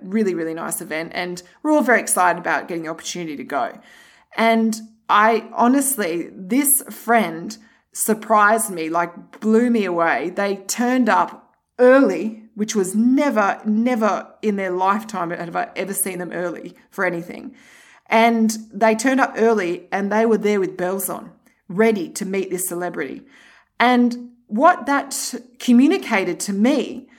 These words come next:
I mean, I was very happy that they were, for once in their lives, on time. But what that communicated to me, if I think about it, is that this person has the capacity to be on time. They have that capacity. If they value who they're showing up for enough,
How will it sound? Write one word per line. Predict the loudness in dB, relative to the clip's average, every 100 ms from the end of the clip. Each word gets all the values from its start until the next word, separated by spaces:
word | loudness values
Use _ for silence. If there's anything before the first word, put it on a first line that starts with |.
| _ -2
I |
mean, | 0 2
I | 2
was | 0 2
very | 2 4
happy | 2 0 0 -4
that | -2
they | -2
were, | -2 -4
for | -6 0
once | 0 0 -4
in |
their | -4 -2
lives, | -2 -2 -4 -8
on | -8 -8
time. | -6 -4 -4 -8 -16 _ -4
But | 0
what | 2 0
that | -2
communicated | 0 4 6 4 0 -6 -6 -8
to | -8
me, | -8 -8 -8 -10
if | -6
I | -6
think | -6 -2 -2 -2
about | -4 -4 -6
it, | -8 -12 -18 -20 _ -4
is | 0 0
that | 0 -2 -2
this | 0 0
person | 2 0 2 -2
has | 2 2 2
the | -2
capacity | -4 -6 -2 -2 -2 -4 -10 -14
to | -6
be | 0 2
on | 2 -4
time. | -8 -8 -8 -8 -14 _ _ _ _ _ _
They | 0 0
have | 2 0 2
that | -2 -2
capacity. | -4 0 2 0 -6 -8
If | -4 -4 -2
they | -2 0
value | 2 2 2 0 -2 -2
who | 2 4
they're | 2
showing | 0 0 0 0 -2
up | -4 -4
for | -6 -4
enough, | 0 0 0 -8